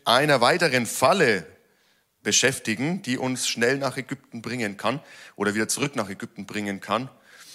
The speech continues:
Und jetzt, wenn du heute im Gottesdienst bist und sagst dir, „Mensch, heute habe ich mich mal wieder aufgerafft und, ach, jetzt geht's auch noch um Geld.“ Ja? Da komme ich schon mal in die Kirche, ja, und dann predigen sie über Geld. Das war ja klar. Ja, letztlich wollen sie doch nur mein Geld, ne?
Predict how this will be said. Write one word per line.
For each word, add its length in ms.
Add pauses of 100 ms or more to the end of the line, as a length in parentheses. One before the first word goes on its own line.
(440)
Und 140
jetzt, 340
wenn 160
du 240
heute 280
im 100
Gottesdienst 580
bist 380
und 120
sagst 240
dir, 60
„Mensch, 240
heute 140
habe 80
ich 80
mich 120
mal 120
wieder 180
aufgerafft 600
und, 340
ach, 240 (580)
jetzt 160
geht's 220
auch 100
noch 160
um 140
Geld.“ 340 (800)
Ja? 200 (480)
Da 120
komme 240
ich 80
schon 100
mal 100
in 80
die 80
Kirche, 560 (680)
ja, 120
und 280
dann 200
predigen 400
sie 140
über 160
Geld. 200
Das 120
war 100
ja 80
klar. 400 (240)
Ja, 120
letztlich 380
wollen 200
sie 80
doch 180
nur 160
mein 220
Geld, 340
ne? 180